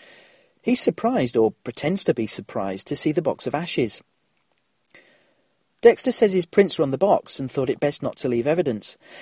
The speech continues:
He plans to dump them, which is pretty cold and detached even for a serial killer. This is his biological father, after all.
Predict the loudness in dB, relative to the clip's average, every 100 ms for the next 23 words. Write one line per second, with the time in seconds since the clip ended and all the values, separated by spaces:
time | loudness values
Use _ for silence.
0 | -16 -2 -2 2 2 2 2 2 2 2
1 | -2 -2 -6 -4 -4 -4 -8 -8 -8 -6
2 | -8 -4 -2 -2 -6 -8 -8 -8 -6 -6
3 | -6 -8 -10 -8 -4 -2 -4 -6 -8 -8
4 | -8 -8 -6 -2 0 0 -2 -2 -2 0
5 | 0 -2 -10 -6 -2 -2 -2 -4 -6 -6
6 | -4 -6